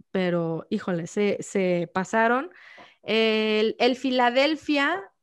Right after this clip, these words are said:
le metió cinco, o sea, al global, cinco cero al Saprissa. Saprissa no metió ni las manos, ni poquito.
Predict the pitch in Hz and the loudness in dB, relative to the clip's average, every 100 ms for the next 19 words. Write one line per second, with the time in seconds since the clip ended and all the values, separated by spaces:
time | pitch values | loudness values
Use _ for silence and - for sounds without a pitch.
0 | _ - 233 240 240 233 - 254 254 294 | _ -4 0 0 -2 -4 -2 0 2 0
1 | - - - - 302 320 311 311 330 - | -4 -14 -20 -6 -4 -2 -4 -2 -4 -4
2 | _ _ _ _ - 196 - 226 214 208 | _ _ _ _ -10 -6 -2 0 2 0
3 | 214 208 226 330 - - 262 262 262 277 | 0 0 -2 -4 -10 -12 -8 -6 -6 -4
4 | 254 240 285 - 180 180 185 180 208 214 | -2 -2 -2 -2 -4 -6 -8 -4 -4 -4
5 | 170 165 180 196 214 226 220 214 208 214 | -10 -10 -10 -10 -8 -10 -10 -8 -6 -6
6 | 285 - - - - 208 233 226 190 190 | -8 -16 -20 -20 -12 -6 0 2 0 -2
7 | 185 160 156 208 233 254 254 196 - 202 | -8 -8 -12 -8 -4 -2 -2 -4 -6 -8
8 | 220 240 | -8 -8